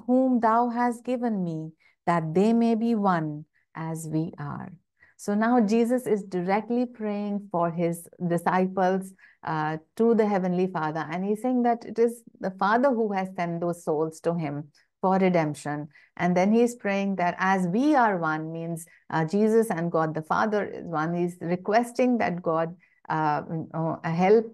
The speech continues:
and bless the, the other souls who are there to also be eventually one with him.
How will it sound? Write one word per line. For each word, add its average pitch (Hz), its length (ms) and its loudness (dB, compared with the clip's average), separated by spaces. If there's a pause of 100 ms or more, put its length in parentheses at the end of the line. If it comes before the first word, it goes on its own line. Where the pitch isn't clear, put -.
(180)
and 160 300 -4
bless 202 500 2 (260)
the, 170 200 -2
the 165 240 -2
other 220 240 6
souls 185 480 -2
who 160 100 -4
are 156 140 -2
there 151 380 -4
to 170 80 -6
also 208 440 2
be 180 240 2
eventually 151 600 -4
one 135 220 -6
with - 180 -8
him. 147 400 -8